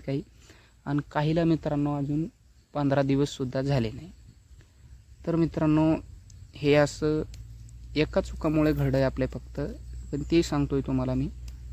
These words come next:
कोणी सांगणार नाही, पण आपण संपूर्ण हे तुमच्याबरोबर शेअर करतोय. तर तुमच्याबरोबर असं होऊ नये म्हणून आपण हे संपूर्ण व्हिडिओ बनवायचा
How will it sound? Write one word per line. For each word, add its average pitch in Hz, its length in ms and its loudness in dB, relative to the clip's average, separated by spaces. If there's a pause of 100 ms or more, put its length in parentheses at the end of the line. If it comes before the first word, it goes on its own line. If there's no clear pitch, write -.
(520)
कोणी 139 180 4
सांगणार 147 380 4
नाही, 147 200 4
पण 151 160 0
आपण 151 440 0
संपूर्ण 151 540 2 (240)
हे 156 140 2
तुमच्याबरोबर 143 720 4
शेअर 151 260 4
करतोय. - 340 -8 (1400)
तर 156 320 6 (100)
तुमच्याबरोबर 160 580 4
असं 160 260 2
होऊ 156 300 8
नये 139 260 6
म्हणून 151 400 4
आपण 156 260 2
हे 160 80 2
संपूर्ण 151 480 0 (840)
व्हिडिओ 143 260 6
बनवायचा 135 540 2